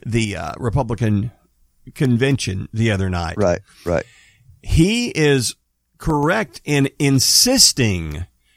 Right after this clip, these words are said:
Speaker 1: that you find out where these people are being funded, because once you begin to pull that thread, the whole thing starts to unravel. And I don't understand, <sighs> you and I have had this conversation,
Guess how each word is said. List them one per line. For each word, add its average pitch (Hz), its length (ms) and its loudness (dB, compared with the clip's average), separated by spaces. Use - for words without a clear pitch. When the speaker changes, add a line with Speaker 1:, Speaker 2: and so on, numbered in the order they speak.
Speaker 1:
that 147 320 2
you 143 200 2
find 233 360 0
out 214 160 0
where 190 400 -2
these 165 320 -4
people 165 440 -2
are 131 200 0
being 120 520 2
funded, 107 500 0
because 101 280 -2
once 131 280 -2
you 170 240 0
begin 135 300 2
to 120 80 0
pull 120 400 0
that 110 460 -2
thread, 143 600 -2
the 113 180 2
whole 151 220 2
thing 123 400 2
starts - 520 -2
to 113 200 0
unravel. 107 760 0
And 151 140 0
I 165 100 2
don't 220 240 -4
understand, 170 720 -4
<sighs> - 400 -12
you 214 220 2
and 175 80 2
I 156 100 2
have 143 80 -2
had 147 180 0
this 127 160 -2
conversation, 101 920 0